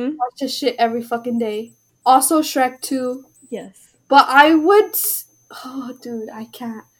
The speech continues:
Speaker 1: Shrek two or Shrek, but Shrek in Spanish, 'cause Shrek in Spanish was fucking hilarious.
Speaker 2: G-, get the fuck outta here. I have not watched Shrek in Spanish.
Speaker 1: Really? It's so fucking funny, bro.
Speaker 2: Can we do that next time we hang out?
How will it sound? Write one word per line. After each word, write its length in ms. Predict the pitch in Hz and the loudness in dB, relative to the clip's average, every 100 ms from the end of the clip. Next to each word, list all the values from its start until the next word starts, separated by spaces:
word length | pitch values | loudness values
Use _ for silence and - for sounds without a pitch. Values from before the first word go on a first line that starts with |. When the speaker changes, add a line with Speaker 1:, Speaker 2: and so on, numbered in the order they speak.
| _ | _
Speaker 1:
Shrek 280 | - 294 302 | -6 -6 -4
two 460 | - 339 349 349 - _ _ _ _ | 0 2 2 -4 -10 _ _ _ _
or 220 | 240 254 | 0 0
Shrek, 480 | 254 - 233 233 - | -2 0 0 0 0
but 300 | 247 226 - | 2 2 -2
Shrek 340 | - 277 277 294 | -4 0 0 0
in 120 | 269 | -2
Spanish, 500 | - 220 190 214 - | 0 -4 -4 -14 -12
'cause 280 | - 269 - | -6 -6 -2
Shrek 200 | 254 254 | -2 -2
in 60 | |
Spanish 400 | 277 262 247 247 | -4 -4 -4 -4
was 140 | 254 220 | -6 -6
fucking 340 | 240 233 226 | -8 -8 -10
hilarious. 680 | 220 196 190 170 - 220 - _ _ _ _ _ _ | -10 -12 -12 -12 -12 -16 -20 _ _ _ _ _ _
Speaker 2:
G-, 160 | 233 220 _ - 262 220 | -14 -14 _ -18 -14 -2
get 260 | 254 247 | -2 -2
the 100 | 330 | -8
fuck 260 | 302 277 - | -8 -8 -8
outta 200 | 208 220 | -6 -4
here. 380 | 247 247 240 - | -2 0 0 -2
I 160 | 226 240 | -8 -10
have 420 | - 233 226 226 | -10 -8 -6 -6
not 320 | 226 208 208 | -8 -8 -8
watched 360 | 208 202 - - | -10 -10 -12 -10
Shrek 220 | 208 202 | -10 -10
in 140 | 208 | -16
Spanish. 720 | - 202 190 190 190 - - _ _ - _ 269 | -14 -14 -12 -12 -14 -18 -20 _ _ -20 _ 2
Speaker 1:
Really? 440 | 269 320 359 381 - | 6 8 10 8 6
It's 180 | 320 - | 0 2
so 260 | 320 302 | 4 2
fucking 400 | - 311 302 277 | 0 -2 0 -2
funny, 320 | - 262 254 240 | 0 0 0 0
bro. 520 | 233 226 214 214 233 _ _ - - _ | 2 2 2 -2 -8 _ _ -20 -20 _
Speaker 2:
Can 160 | - 254 | -10 -6
we 100 | 277 | -4
do 160 | 269 277 | -4 -4
that 140 | 277 | -4
next 240 | 262 269 - | -6 -10 -8
time 200 | 277 269 | -8 -4
we 100 | 277 | -4
hang 220 | 277 277 | -4 -4
out? 300 | 277 269 | -4 -4